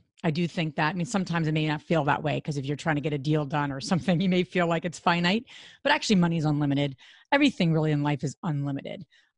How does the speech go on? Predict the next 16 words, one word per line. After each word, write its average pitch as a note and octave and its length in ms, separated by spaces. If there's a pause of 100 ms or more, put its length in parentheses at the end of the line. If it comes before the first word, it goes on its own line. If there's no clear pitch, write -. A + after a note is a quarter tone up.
Um, C#3+ 440
time G3 300
is A#3 200
the G3 100
one F#3+ 240
thing F3 200
that's E3 240
not. D3+ 300 (120)
It's - 160
finite. C#3+ 420 (260)
There's E3 280
no, F3 120
it's - 160
not G3 160
unlimited. E3+ 540 (420)
Um, C3 380